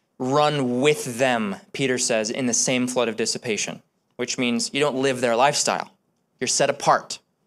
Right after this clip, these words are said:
right? For believers, you have companionship because you're in agreement, you follow the same Lord, obey the same word. Make sense? Right? So, the first thing we're gonna go over is your relationship to unbelievers.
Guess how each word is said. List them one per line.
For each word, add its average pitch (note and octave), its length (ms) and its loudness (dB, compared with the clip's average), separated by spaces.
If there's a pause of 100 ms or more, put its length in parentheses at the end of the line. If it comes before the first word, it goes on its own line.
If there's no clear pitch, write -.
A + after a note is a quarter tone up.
(260)
right? B2 240 -2 (300)
For F3+ 240 4
believers, D#3 560 4
you C#3+ 80 0
have C#3 160 2
companionship C3+ 920 0
because A#2+ 360 -2
you're A#2+ 100 0
in D3 160 -2
agreement, B2+ 440 0
you A#2+ 60 -2
follow C3 400 2
the B2 100 -2
same A#2+ 360 0
Lord, A2 300 -2 (260)
obey B2 260 0
the A#2+ 100 0
same A2+ 300 0
word. G#2 320 -2 (800)
Make C3 140 0
sense? D#3 400 0 (360)
Right? C3+ 300 -2 (420)
So, C3 380 2 (1300)
the C3+ 140 0
first - 480 4
thing F3 160 4
we're E3+ 100 4
gonna E3+ 140 4
go E3+ 160 6
over D3+ 280 6
is B2 200 2
your C#3 160 4
relationship C#3 640 2
to C3+ 200 -2
unbelievers. B2+ 760 0